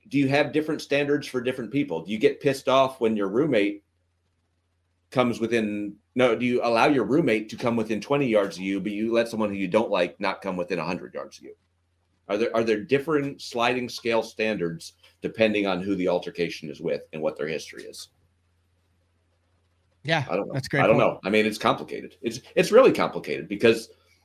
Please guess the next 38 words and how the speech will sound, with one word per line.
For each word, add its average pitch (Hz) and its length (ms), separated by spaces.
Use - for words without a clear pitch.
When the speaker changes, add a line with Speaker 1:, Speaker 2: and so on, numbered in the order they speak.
Speaker 1:
you 151 100
know, 139 140
on 131 120
some 147 260
bodies 139 340
of 135 60
water, 131 220
being 123 240
within 113 280
twenty 123 260
yards 113 300
of 113 80
someone 117 320
may 107 120
be 110 100
perfectly 117 440
acceptable 113 540
and 92 240
absolutely 104 440
Speaker 2:
Yeah. 85 60
Speaker 1:
necessary. 135 520
On 104 140
other 120 200
places, 110 340
being 110 260
within 110 260
two 131 160
hundred 135 240
yards 90 240
of 90 60
someone 82 380
is 78 120
too 78 160
close. - 380
And 82 120
I, - 100
I, 82 140
it's, - 500